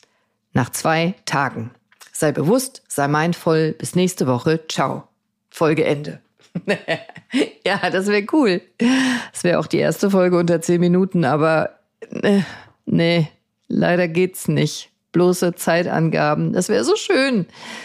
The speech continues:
Ich würde es lieben. Es wär so einfach. Nee, leider nicht. Wann ist denn Medizin und der Mensch auch schon mal herrlich unkompliziert, total berechenbar und eine Lösung passt immer für alle? Ja, ich such auch noch. Nee.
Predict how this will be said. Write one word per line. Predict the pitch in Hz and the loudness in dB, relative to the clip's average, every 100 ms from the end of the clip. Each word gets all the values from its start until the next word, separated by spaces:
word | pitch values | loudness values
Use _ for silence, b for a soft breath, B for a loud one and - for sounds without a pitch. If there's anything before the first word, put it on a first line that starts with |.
| B B B | B B B
Ich | 175 | 0
würde | 175 | 0
es | 175 | 0
lieben. | 170 165 147 143 - - | 0 0 2 -2 -6 -16
Es | - | -4
wär | 180 170 | 0 2
so | 156 | 2
einfach. | 139 143 - 139 | 0 -2 0 2
Nee, | 170 170 160 | 2 2 0
leider | 160 165 156 | 0 0 2
nicht. | 135 127 123 - B B B | 2 0 -2 -8 B B B
Wann | 185 220 262 | 0 2 2
ist | 220 214 | 0 0
denn | 202 185 | 0 2
Medizin | 175 170 - 190 175 | 2 0 0 0 0
und | 156 | 0
der | 156 | 0
Mensch | 156 165 185 | 2 0 0
auch | - | -2
schon | 165 - | -2 0
mal | 160 151 | 0 0
herrlich | 175 170 185 180 - | 0 0 0 -2 0
unkompliziert, | 220 208 208 151 120 - 143 - 135 143 - - | 2 2 0 -2 -4 -4 -4 -2 0 0 -2 -2
total | 254 285 254 208 196 | 0 0 2 2 2
berechenbar | 175 185 - 170 151 | 0 0 0 0 2
und | 156 - | 0 0
eine | 202 220 | 0 2
Lösung | 190 185 180 | 4 2 2
passt | 170 175 - | 0 -2 -2
immer | - 180 | 0 0
für | 170 165 | 0 -2
alle? | - 185 254 - B B B B B B B _ - | 0 2 2 0 B B B B B B B _ -2
Ja, | 175 156 | 0 0
ich | 160 - | -4 -4
such | 170 139 | -4 -2
auch | - 120 123 | -2 -4 -4
noch. | - 131 - - | -8 -8 -10 -4
Nee. | 160 160 143 | 0 2 0